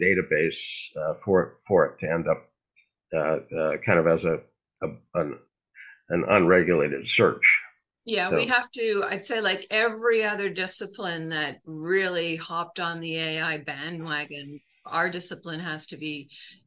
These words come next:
Speaker 2: not just as cautious, more cautious, because our errors are not going to be as apparent.
Speaker 1: Yeah.
Speaker 2: You know, whether we, you know,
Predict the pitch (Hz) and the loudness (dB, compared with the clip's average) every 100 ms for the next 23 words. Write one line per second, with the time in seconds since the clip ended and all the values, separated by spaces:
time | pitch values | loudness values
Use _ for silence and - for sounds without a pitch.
0 | - 247 208 - 202 202 - 160 - 127 | 0 2 2 -2 -4 -4 -6 -10 -10 -12
1 | 147 156 160 151 - 160 165 170 180 202 | -8 -8 -6 -8 -8 -10 -10 -8 -4 0
2 | 196 175 - 151 139 143 151 147 - 156 | 2 0 -4 -12 -10 -8 -8 -10 -10 -12
3 | 175 160 160 190 196 - 185 170 160 160 | -8 -6 -2 0 0 0 0 0 -2 -8
4 | 156 160 156 160 156 151 175 196 147 127 | -8 -6 -8 -10 -12 -10 -10 -10 -12 -10
5 | 131 - 170 160 143 139 _ - - - | -12 -14 -14 -12 -12 -12 _ -20 -14 -8
6 | 143 143 151 160 165 156 160 156 151 - | -6 -6 -8 -6 -6 -4 -4 -4 -6 -10
7 | 151 143 | -10 -10